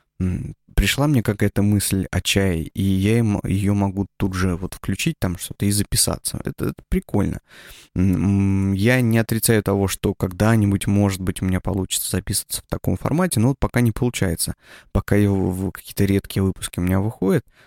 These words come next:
Ну, надеюсь, э, что вы всё ещё с нами. А, и это очень приятно. М, нам тут ещё, м, написал письмо Марк, а, вот я его прочитал, такое большое, содержательное, очень приятное. Причём, не знаю, у меня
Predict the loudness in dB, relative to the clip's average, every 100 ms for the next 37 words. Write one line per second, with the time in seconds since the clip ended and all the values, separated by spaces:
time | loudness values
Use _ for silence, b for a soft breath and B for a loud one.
0 | b _ 4 4 4 2 2 4 2 -2
1 | -2 0 0 -4 0 2 2 2 0 0
2 | 0 -2 -2 -2 0 -2 -2 0 2 2
3 | -2 -4 B B B B B _ -2 0
4 | -2 -4 -6 -8 -8 -8 -8 -10 -8 -8
5 | -8 -10 -12 -14 -14 _ _ _ _ _
6 | -20 -4 -4 0 -2 -2 -2 0 0 -2
7 | -4 -12 -14 B B B B _ -8 -8
8 | -8 -8 -2 -2 -2 -8 -4 -4 -6 -6
9 | -4 -2 -2 -2 -2 -2 -2 -2 -2 -4
10 | -6 -6 -4 0 0 0 -4 _ _ _
11 | _ 0 2 2 -2 -10 -12 -4 -2 -2
12 | -2 -6 -4 -2 -2 -4 -4 -4 -4 -4
13 | -4 -4 -4 -4 -2 -2 -2 -2 -2 -2
14 | 0 0 0 -2 0 -2 -2 -2 0 0
15 | -2 -4 -6 -4 -2 -2 0 0